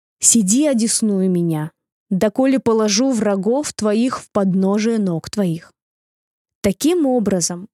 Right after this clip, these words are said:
Иисус победил врага и был возведен на престол, но враги все еще не уничтожены.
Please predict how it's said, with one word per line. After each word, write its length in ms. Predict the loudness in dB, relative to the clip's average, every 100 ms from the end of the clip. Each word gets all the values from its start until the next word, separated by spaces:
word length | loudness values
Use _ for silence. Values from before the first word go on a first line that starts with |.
| _ 0
Иисус 560 | 2 2 0 -2 -4 -4
победил 640 | -2 0 0 2 2 2
врага 600 | -2 -4 -4 -2 -2 -2 -8 _ _ 0
и 100 | 2
был 300 | 2 0 0
возведен 840 | 0 0 0 0 2 2 2 0
на 200 | 0 -2
престол, 720 | -2 -2 0 0 0 -2 -4 -10 _ _
но 160 | 0 2
враги 380 | 2 0 0 -2
все 360 | -2 -2 0
еще 460 | -2 -2 0 -2 -4 _
не 140 | -2 0
уничтожены. 680 | 0 -2 -2 -2 -2 -4